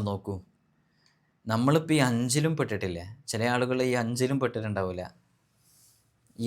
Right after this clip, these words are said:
അഞ്ചിലും പെട്ടിട്ടില്ല എന്ന് പറഞ്ഞാൽ രാത്രി തഹജ്ജുദ് നിസ്കരിച്ചിട്ട് ഒരു മണിക്കൂറൊക്കെ ഇബാദത്തിലായിട്ട് ദിക്റിലായിട്ട്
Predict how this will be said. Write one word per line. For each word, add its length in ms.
അഞ്ചിലും 360
പെട്ടിട്ടില്ല 380
എന്ന് 120
പറഞ്ഞാൽ 240
രാത്രി 460
തഹജ്ജുദ് 480
നിസ്കരിച്ചിട്ട് 600
ഒരു 160
മണിക്കൂറൊക്കെ 580
ഇബാദത്തിലായിട്ട് 920
ദിക്റിലായിട്ട് 720